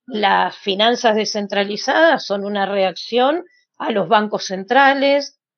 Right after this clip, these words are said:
a, al sistema internacional e-, económico, eh, todo, todo lo que es metaverso también es una reacción a lo que es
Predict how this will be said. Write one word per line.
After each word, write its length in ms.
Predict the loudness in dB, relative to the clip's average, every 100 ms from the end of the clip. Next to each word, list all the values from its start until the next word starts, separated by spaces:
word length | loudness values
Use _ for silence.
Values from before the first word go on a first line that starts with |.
| _
a, 320 | 2 4 4 -2
al 280 | -4 -8
sistema 520 | -8 -12 -6 -2 0 -2
internacional 1300 | -2 -4 -4 -8 -8 -8 -2 0 0 -2 -6 -8 -10
e-, 120 | -10 -12 -10
económico, 1080 | -10 -6 2 4 4 4 0 2 4 6 4 0 -16 -8 -2
eh, 720 | 2 2 2 2 2 0 -2 -6 -20 _
todo, 480 | 4 6 6 4 4
todo 180 | 4
lo 160 | 4 2
que 80 | 0
es 80 | -2
metaverso 840 | -4 -4 -4 2 2 0 -4 -6
también 400 | -2 -2 -2 -4
es 160 | -6 -8
una 340 | -4 -4 -4 _ _ _
reacción 840 | -2 2 4 2 0 -2 2 2 0 -2
a 120 | -2
lo 180 | 0 -2
que 320 | 0 2 2
es 220 | 0 -8